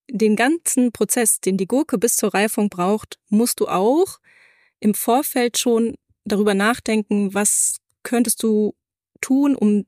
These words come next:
die Wahrscheinlichkeit einer Gurke zu erhöhen. Und das heißt eben auch kontinuierlich zu investieren ja, in Trockenphasen regelmäßig zu gießen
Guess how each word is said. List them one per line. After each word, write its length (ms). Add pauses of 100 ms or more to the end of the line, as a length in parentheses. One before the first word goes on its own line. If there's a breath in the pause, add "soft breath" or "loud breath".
(100)
die 100
Wahrscheinlichkeit 800
einer 180
Gurke 540
zu 180
erhöhen. 460 (1200)
Und 140
das 160
heißt 180
eben 220
auch 280
kontinuierlich 1040
zu 120
investieren 720 (420)
ja, 100
in 300
Trockenphasen 840
regelmäßig 580
zu 120
gießen 560